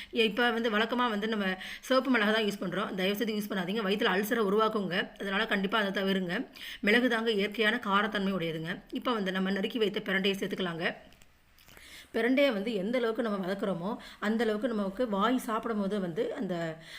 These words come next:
ஆ, அரிக்கும். சில பேருக்கு சரியா வதக்காம விட்டாங்கன்னா அரிக்கும். So, நல்லா வதக்கிட்டு தான் வந்து நம்ம கீரையே சேர்க்கணும். பாருங்க, பிரண்டையை நல்லா வதக்கிக்கோங்க. இப்ப வந்து பிரண்டை கொஞ்சம் வாய் தன்மை உடையதுனால நம்ம இதுல வந்து பெருங்காயத்தூள் வந்து நம்ம சேர்த்துக்கலாங்க.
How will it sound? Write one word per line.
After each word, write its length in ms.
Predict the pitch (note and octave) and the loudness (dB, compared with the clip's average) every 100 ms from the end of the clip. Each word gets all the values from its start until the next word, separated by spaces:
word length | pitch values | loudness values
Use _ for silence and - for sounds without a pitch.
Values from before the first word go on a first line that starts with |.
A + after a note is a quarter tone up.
| - | -6
ஆ, 40 | G3 | -2
அரிக்கும். 560 | F#3+ F3+ A#3+ D4 C4+ | 0 2 2 2 -2
சில 240 | - G3+ G3 | -2 -2 -2
பேருக்கு 380 | G3+ G#3 G#3 | -2 -2 -4
சரியா 320 | F#3+ G#3 A#3+ G3+ | -2 -2 0 0
வதக்காம 320 | G3+ A3 G#3+ | -2 -4 -4
விட்டாங்கன்னா 320 | G3 F#3 G#3+ F3+ | -4 -4 -2 -2
அரிக்கும். 460 | F#3+ G3 F#3 D#4+ | -4 -4 -6 -6
So, 240 | D4+ G#3 G#3+ | -6 -4 -2
நல்லா 380 | F3 F#3+ A#3+ F3+ | -2 0 0 -2
வதக்கிட்டு 500 | F3+ G#3 A3+ - G#3+ | -4 -4 -4 -4 -2
தான் 180 | A3+ | -2
வந்து 200 | F#3+ F3 | -2 -2
நம்ம 240 | A3+ F#3 A#3 | -4 -2 -4
கீரையே 480 | B3 A#3+ A#3 A3 A#3 | -4 -4 0 0 0
சேர்க்கணும். 460 | G3+ F#3+ F3+ E3+ F#4+ - - - - - | -4 -4 -6 -6 -8 -12 -20 -20 -20 -6
பாருங்க, 360 | G#3+ G3+ F#3+ F#3+ | -2 0 0 -2
பிரண்டையை 540 | G3 F#3+ G#3+ A#3 A#3+ | -2 -2 0 2 2
நல்லா 240 | F#3+ F#3 G3+ | 2 -2 -2
வதக்கிக்கோங்க. 500 | F#3 - F3+ F#3 F3+ | -4 -6 -8 -6 -6
இப்ப 240 | A#3 A3 | -4 -4
வந்து 200 | F3 G#3 | -4 -4
பிரண்டை 300 | G#3 A3+ B3 | -2 -2 -2
கொஞ்சம் 240 | G3+ F#3+ F3+ | -2 -4 0
வாய் 280 | F#3 A#3 B3+ | 2 2 0
தன்மை 240 | A3 G#3 | 0 0
உடையதுனால 380 | F3+ E3+ E3+ E3 | 0 -2 -4 -6
நம்ம 280 | F#3+ F#3+ F3 | -6 -4 -4
இதுல 140 | F3 | -4
வந்து 400 | E3+ E3+ A3+ G4 - - - | -4 -2 -2 -4 -12 -20 -8
பெருங்காயத்தூள் 580 | A3+ G#3+ A#3 A3+ A3 F#3+ | 0 0 2 2 0 -2
வந்து 220 | E3 F3 | -4 -2
நம்ம 140 | G3 F3+ | -2 -2
சேர்த்துக்கலாங்க. 720 | E3+ F#3+ G3 E3+ D#3+ E3+ | -4 -6 -6 -6 -6 -6